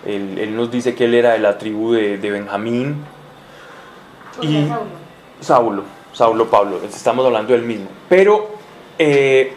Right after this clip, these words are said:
Speaker 1: pero su padre, al ser un comerciante, tenía, le dio la posibilidad de comprar la ciudadanía romana. La ciudadanía, la ciudadanía romana a ciertos personajes se les podía, se podía comprar,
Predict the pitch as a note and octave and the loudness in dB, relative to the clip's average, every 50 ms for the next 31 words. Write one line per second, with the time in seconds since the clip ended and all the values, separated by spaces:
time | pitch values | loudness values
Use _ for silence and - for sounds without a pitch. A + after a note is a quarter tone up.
0 | - - F#3+ F#3+ G#3 G3+ G3+ G#3+ G3 - G3 F3 D#3+ D3+ D3+ D#3+ F3 E3+ - B2+ | 0 2 4 4 4 2 0 -2 0 4 6 6 6 6 4 4 2 2 2 0
1 | B2 A#2+ B2+ B2 D#3 E3 - - E3 F3 F3 F3 - - G3 F#3+ F3+ D#3 C3 A#2+ | 0 0 0 0 0 0 -2 0 0 0 0 -2 -2 -2 0 0 0 0 -2 -2
2 | - D3 D3 D3 D3 - - - - - D#3 D3 C#3+ C#3 C#3+ C#3+ D3+ D#3 D#3+ D#3+ | -2 -2 -2 -2 -4 -8 -16 -4 0 2 2 2 2 2 4 4 4 4 2 0
3 | - - - D3 C#3+ C3+ C3+ C3+ C3+ C3+ C#3+ D#3 D#3 E3 E3 F3 F3+ E3+ E3+ E3+ | -4 -6 -6 -2 0 0 0 2 2 4 4 4 4 2 0 2 0 0 4 4
4 | E3 E3 E3 D#3 D3+ F3 - G3 F#3 E3+ D3 D#3+ D#3+ D3+ D#3 D#3+ D#3+ E3+ C#3+ C#3+ | 6 6 6 4 2 0 2 2 0 0 2 2 4 4 4 4 2 0 0 2
5 | C#3 C3 A#2+ A#2 A#2 A#2 A#2 B2+ B2 B2+ A#2 C3 D#3+ F3 C3 G#2+ G#2+ A2 G#2+ A#2 | 2 2 2 2 0 0 -2 0 0 0 0 0 0 -2 -2 -4 -6 -6 -2 0
6 | A#2 A2 A2 A#2 A2 A2 A2+ A2+ A2 - - B2 B2 A#2+ - B2 A#2 A2 A2 A2+ | 0 0 0 -2 -2 -2 0 0 -2 -2 -2 0 -2 0 0 0 0 0 0 -2
7 | A2 A2 A#2+ C3+ C#3 C3 B2+ B2 A#2+ A#2+ C3 C#3+ - - - - - - - - | -2 -2 0 0 0 0 0 0 0 0 -4 -4 -6 -10 -18 -20 -20 -18 -6 -2
8 | - B2 A#2+ B2 B2+ A#2 - D3+ D3 - E3+ E3+ E3 D3+ C#3+ E3 F#3+ - D#3+ C3+ | 0 0 0 0 0 -2 -2 -4 -4 0 0 2 2 2 2 2 0 0 -2 -4
9 | B2 - - B2 A#2 A2 A2 G#2+ G#2+ G#2+ G#2+ G#2+ A2 A2+ A2+ - - - - - | -4 -4 -4 -4 -2 -2 -2 -2 -2 0 2 2 2 0 -2 -4 -10 -12 -8 -8
10 | - - A2 G#2+ G#2 F#2+ - - - G2+ - - E3 F3 C#3 - - | -6 -6 -4 -2 -2 -2 -2 -2 -4 -6 0 2 4 4 4 2 -2